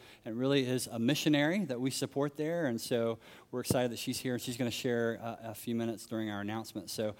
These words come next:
excited that she's here. Uh, and then also I'm excited, uh, that Sam Hermes is here. Sam in the room here. Sam, can you wave so everybody can see you, buddy?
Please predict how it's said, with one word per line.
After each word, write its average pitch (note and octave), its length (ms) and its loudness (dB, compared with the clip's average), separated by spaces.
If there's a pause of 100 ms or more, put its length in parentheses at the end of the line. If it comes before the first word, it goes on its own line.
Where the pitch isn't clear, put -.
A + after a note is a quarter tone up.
(240)
excited F3 420 10
that D#3 140 2
she's F#3 280 2
here. F#3 360 6 (320)
Uh, C3 420 8
and D3 160 4
then D#3 140 8
also G3+ 320 6
I'm F3 160 6
excited, F3+ 560 8
uh, D#3 260 4
that C#3+ 220 0
Sam F3+ 400 4
Hermes D#3+ 580 6
is C3 160 -2
here. A2 220 2
Sam F#3 460 4 (500)
in E3 180 6
the D#3+ 100 10
room F3+ 360 8
here. G3 420 2 (220)
Sam, E3+ 280 8
can D#3+ 140 6
you E3 140 8
wave D#3 320 8
so - 140 2
everybody D3+ 260 6
can D#3 120 6
see D3 200 4
you, D#3+ 100 8
buddy? F3+ 340 8